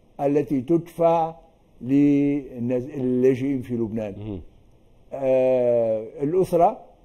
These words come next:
Speaker 1: حوالي مية وعشرين، مية وخمسة وعشرين دولار، وكل فرد خمسة وعشرين دولار،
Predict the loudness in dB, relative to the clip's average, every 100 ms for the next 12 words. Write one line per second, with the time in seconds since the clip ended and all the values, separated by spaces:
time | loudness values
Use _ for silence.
0 | -20 -10 -4 0 0 0 0 -2 -2 -2
1 | -4 -4 -4 -2 -4 -4 -8 -8 -10 -8
2 | -4 0 0 0 -4 -16 -14 -8 -2 -2
3 | 0 0 0 -8 -14 -10 -8 -6 -8 -6
4 | -6 -4 0 2 0